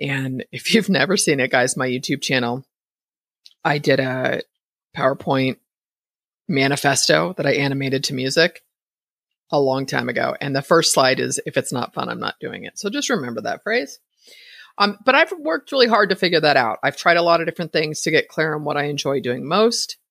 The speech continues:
because I truly believe that you gain clarity through the doing. So my ultimate goal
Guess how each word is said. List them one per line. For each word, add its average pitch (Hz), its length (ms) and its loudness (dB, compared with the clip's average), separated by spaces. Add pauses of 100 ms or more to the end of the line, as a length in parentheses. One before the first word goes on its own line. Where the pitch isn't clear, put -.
(140)
because 151 200 -4
I 131 60 2
truly 269 420 0
believe 160 320 2
that 147 140 -2
you 135 120 -2
gain 147 460 0 (120)
clarity 143 460 0
through 147 200 -4
the 120 80 -2
doing. 107 360 -8 (1040)
So 196 180 -6
my 143 180 2
ultimate 175 420 2
goal 165 420 0